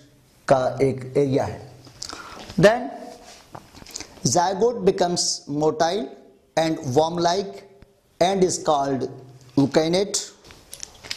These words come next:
zygote उसके बाद वर्म लाइक बन रहा है,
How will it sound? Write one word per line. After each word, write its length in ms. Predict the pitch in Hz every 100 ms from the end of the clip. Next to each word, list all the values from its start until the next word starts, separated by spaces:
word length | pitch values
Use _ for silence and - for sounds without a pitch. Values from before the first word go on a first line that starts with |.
| - - - -
zygote 600 | 123 139 139 165 233 - - - - - - - - - - 139
उसके 220 | - 151
बाद 360 | 147 165 208 - - - - _ _ _ _ -
वर्म 300 | 123 143 147
लाइक 260 | 151 160 156
बन 120 | 170
रहा 160 | 180 180
है, 280 | 208 -